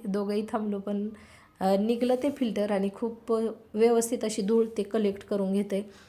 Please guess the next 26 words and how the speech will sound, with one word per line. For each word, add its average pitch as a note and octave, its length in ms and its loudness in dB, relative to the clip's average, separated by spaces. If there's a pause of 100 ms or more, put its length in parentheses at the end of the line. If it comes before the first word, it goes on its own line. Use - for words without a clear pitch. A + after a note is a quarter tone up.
(240)
चार्जिंगवरचं A#3+ 720 4
आहे, A#3 300 0
मला G#3+ 280 -2
वाटते G3 220 -4
दोनशे G#3+ 340 -2
नव्याण्णवचं F#3 560 -2
का F#3 120 -6
काहीतरी F#3 380 -4
आहे. F3+ 280 -6 (560)
त्यानंतर B3+ 360 2
मी C4 160 2
आता, A#3+ 300 0 (120)
अ, G#3 200 0
शेवटी A#3 540 2 (420)
हे A3 180 -2
नॅपकिन A3+ 440 2
ओलं A3+ 300 4
केलं A3 260 2
आहे G3+ 80 2
आणि F#3+ 280 0
पूर्णपणे G#3 520 0
फ्रीज G3 340 -4
पुसून G#3 520 -4
घेत G#3 220 0
आहे F3+ 340 -4 (500)
बाहेरून. F3+ 480 2